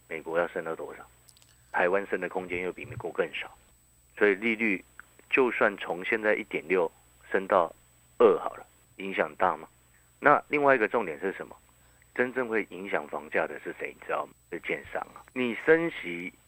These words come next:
假设啦，升息要让建商受不了，才有可能卖出手上，哦，可能封盘啊，不愿意低价卖的房子。但是你有没有想过一件事情？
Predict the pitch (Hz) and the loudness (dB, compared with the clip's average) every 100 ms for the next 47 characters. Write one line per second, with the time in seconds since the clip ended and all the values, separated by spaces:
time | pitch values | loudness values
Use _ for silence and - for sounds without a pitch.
0 | _ - 92 85 - 131 85 71 - - | _ 4 6 6 4 2 2 -2 -6 0
1 | 127 139 - - 90 110 92 - 117 98 | 0 -2 -6 -2 4 4 4 2 2 2
2 | - - 139 104 87 - 92 90 - 87 | -4 -2 2 2 0 -4 -2 0 2 2
3 | - 85 - - - _ _ - - 98 | 0 -8 -8 -14 -18 _ _ -2 4 4
4 | 101 82 73 71 - _ _ _ _ 107 | 2 -4 -10 -14 -20 _ _ _ _ 4
5 | 90 - 87 85 - 73 - - 80 - | 4 0 -8 -6 -6 -6 -2 -2 -2 -6
6 | _ _ _ - - _ _ 170 165 - | _ _ _ -20 -20 _ _ -6 -6 -8
7 | _ _ - 175 - - 98 104 - 76 | _ _ -10 -8 -4 0 0 -2 -4 -4
8 | 73 78 90 87 95 95 87 90 87 95 | -6 -10 -8 -4 -2 -4 -8 -12 -2 0
9 | 85 80 - - - - - _ _ _ | 0 -4 -8 -10 -12 -12 -14 _ _ _
10 | _ _ _ - 120 117 113 101 101 87 | _ _ _ 2 2 2 0 0 0 0
11 | 78 92 82 85 - 92 - | 0 0 0 -4 -4 -6 -8